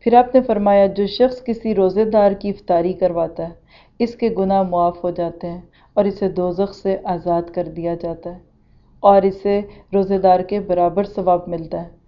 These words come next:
और इससे इसके सवाब में कोई कमी नहीं होती।"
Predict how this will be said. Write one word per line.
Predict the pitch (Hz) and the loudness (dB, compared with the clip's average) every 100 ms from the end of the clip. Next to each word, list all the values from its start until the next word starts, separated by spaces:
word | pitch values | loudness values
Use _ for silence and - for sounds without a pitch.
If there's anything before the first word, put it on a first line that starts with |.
| _ _ _ | _ _ _
और | 214 214 - | 4 4 0
इससे | 226 233 - 285 285 | -4 -4 -2 2 2
इसके | 285 269 | 0 -4
सवाब | 254 208 190 185 | 0 4 4 4
में | 214 226 | 0 -4
कोई | 196 208 | -2 -2
कमी | 220 220 214 | 0 -2 -2
नहीं | 185 175 175 | -4 -6 -6
होती।" | 170 160 170 180 | -8 -8 -14 -16